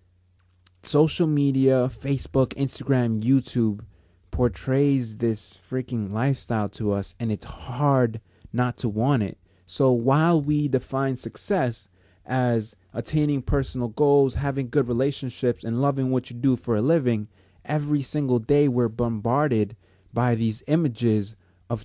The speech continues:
things we might desire to have, and a lot of them are material, whether it be, you know, s-, ex-, extravagant, extravagant vacations, a dress, a car, some clothes, a suit, a watch, like, just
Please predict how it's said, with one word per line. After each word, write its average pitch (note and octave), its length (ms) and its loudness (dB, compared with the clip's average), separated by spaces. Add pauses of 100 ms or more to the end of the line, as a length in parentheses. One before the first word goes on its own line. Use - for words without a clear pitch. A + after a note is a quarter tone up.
things C#3+ 300 2
we C3 140 2
might B2+ 280 -2
desire A#2+ 420 0
to A2 80 -4
have, E3 380 -4
and A2+ 80 -4
a A2+ 60 -2
lot C3 240 0
of C#3 80 -2
them C3 180 0
are B2 40 0
material, B2 580 0
whether A2 260 4
it A2+ 140 2
be, B2+ 320 4 (600)
you D3 120 -2
know, A2+ 120 -2
s-, - 200 -10
ex-, A2 340 -12
extravagant, C3 680 -2 (120)
extravagant B2+ 680 -2
vacations, C#3+ 920 -2
a A#2 100 -6
dress, C#3 680 0
a A2 100 -8
car, C3+ 640 -2 (220)
some A#2 200 -4
clothes, C#3+ 640 2
a A2 120 -2
suit, D3 520 4
a A2+ 100 0
watch, C3+ 580 0
like, A#2 260 0
just - 340 -8